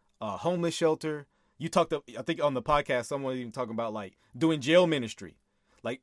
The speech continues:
people are real eager to do, like, that stuff 'cause it's, it's, it's not as hard. It's not as hard as telling someone, "You're living contrary to God." It's 'cause guess what?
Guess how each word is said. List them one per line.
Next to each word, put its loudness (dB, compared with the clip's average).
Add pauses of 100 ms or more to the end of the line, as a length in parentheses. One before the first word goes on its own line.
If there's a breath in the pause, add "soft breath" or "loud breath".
people 2
are 6
real 2
eager 0
to -2
do, 0
like, 0
that 2
stuff 2
'cause 0
it's, -2
it's, -8
it's -4
not 2
as 0
hard. 2 (560)
It's -4
not 8
as 0
hard 8
as -4
telling 2
someone, -4 (1200)
"You're -2
living 2
contrary -6
to -10
God." -8 (1300)
It's 0 (160)
'cause 2
guess 4
what? 6